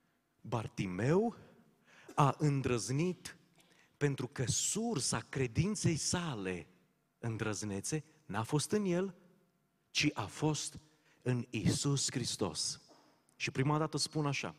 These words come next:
o viață poate să fie transformată, schimbată, datorită unei credințe îndrăznețe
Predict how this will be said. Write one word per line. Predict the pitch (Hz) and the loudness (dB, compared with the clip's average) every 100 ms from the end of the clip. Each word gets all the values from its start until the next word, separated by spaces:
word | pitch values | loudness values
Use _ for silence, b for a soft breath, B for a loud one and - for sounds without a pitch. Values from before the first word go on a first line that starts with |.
| - B B B B B | -18 B B B B B
o | B 131 | B 4
viață | 101 135 202 202 - 117 82 73 - - b - | 4 4 4 2 0 0 -2 -6 -16 -20 b 4
poate | 165 196 240 | 4 6 2
să | - | 2
fie | 190 - 220 220 | 0 0 4 4
transformată, | 214 175 175 - - 170 151 185 202 - 131 | 4 2 4 4 6 6 6 4 0 0 -2
schimbată, | 117 - - 151 151 175 175 - 123 151 - B B B B B B | 0 -2 0 0 0 0 -2 0 2 2 -2 B B B B B B
datorită | 139 143 151 156 226 208 | 2 4 4 2 2 2
unei | 185 165 139 | 2 0 -2
credințe | - 147 139 214 220 165 - 151 | -2 0 0 0 0 0 2 0
îndrăznețe | 170 156 151 139 123 131 180 185 - 160 156 | 2 2 4 2 2 2 0 0 0 2 2